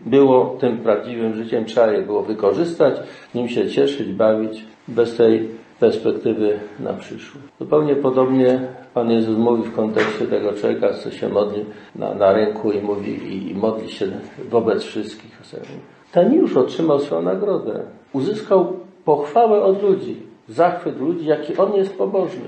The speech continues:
bo się modli, wszędzie się modli. Dostał swoją nagrodę.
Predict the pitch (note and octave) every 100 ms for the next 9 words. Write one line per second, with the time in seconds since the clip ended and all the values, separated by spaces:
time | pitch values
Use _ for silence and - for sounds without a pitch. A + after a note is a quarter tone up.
0 | - C#3+ - F3+ F#3 E3+ - - - -
1 | - F3+ F3+ F3 - F#3+ D#3 - G2+ -
2 | - _ _ C3+ A3+ - A3 G#3+ G#3 G3+
3 | F#3+ F#3+ F3 -